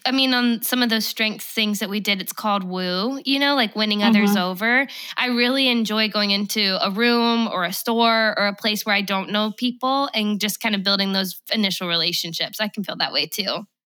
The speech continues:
Speaker 2: But yeah, I, I, that's what I like to do.
Speaker 1: Yeah. Well, okay. So since you've known me longer than anyone else, obviously Mima and Mom kind of come into the picture, but since you've known me the longest,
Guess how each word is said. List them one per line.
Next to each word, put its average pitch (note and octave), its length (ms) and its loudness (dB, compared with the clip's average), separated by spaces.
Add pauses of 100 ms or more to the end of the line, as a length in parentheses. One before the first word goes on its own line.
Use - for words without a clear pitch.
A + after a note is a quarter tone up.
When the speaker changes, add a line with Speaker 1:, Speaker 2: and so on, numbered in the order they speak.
(580)
Speaker 2:
But G3+ 180 0
yeah, A3+ 300 4 (180)
I, G3+ 360 4
I, G#3 500 4 (1120)
that's - 640 -6
what G3 180 2
I G3 80 4
like G3 220 2
to - 100 -8
do. G3+ 280 2 (680)
Speaker 1:
Yeah. G3 240 -6 (360)
Well, B3 280 2
okay. A#3+ 180 0
So G#3 160 -4
since D4 440 -2
you've B3+ 260 0
known A3 280 2
me F#3+ 280 0
longer A3 500 2
than G3+ 160 0
anyone G3+ 300 0
else, F3 360 0
obviously G#3 560 0
Mima G3 560 2
and G#3+ 140 0
Mom F#3 520 0 (120)
kind G3 200 -2
of F#3 140 -6
come G#3 240 0
into F#3 220 -2
the F#3+ 80 -4
picture, F3 420 -4
but G#3+ 160 -8
since B3+ 220 0
you've C4+ 100 -2
known C4 180 2
me C4 120 2
the A#3 160 0
longest, G3 1120 0